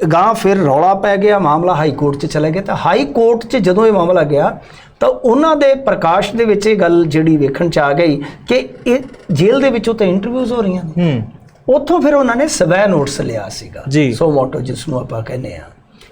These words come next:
Speaker 1: ਉਹ ਤੋਂ ਬਾਅਦ ਇਹ ਕਹਾਣੀ ਤੁਰਦੀ ਤੁਰਦੀ ਇੱਥੋਂ ਤੱਕ ਚਲੇ ਗਈ।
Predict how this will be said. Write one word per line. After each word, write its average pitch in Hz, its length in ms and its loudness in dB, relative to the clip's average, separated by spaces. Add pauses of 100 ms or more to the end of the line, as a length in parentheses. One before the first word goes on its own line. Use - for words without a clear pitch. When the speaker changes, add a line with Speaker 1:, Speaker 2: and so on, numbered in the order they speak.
(140)
Speaker 1:
ਉਹ 285 100 4
ਤੋਂ 330 140 0
ਬਾਅਦ 262 260 2
ਇਹ 254 80 2
ਕਹਾਣੀ 165 380 2
ਤੁਰਦੀ 165 320 2
ਤੁਰਦੀ 165 320 2
ਇੱਥੋਂ 156 200 -2
ਤੱਕ 156 220 -4
ਚਲੇ 160 280 2
ਗਈ। 185 200 2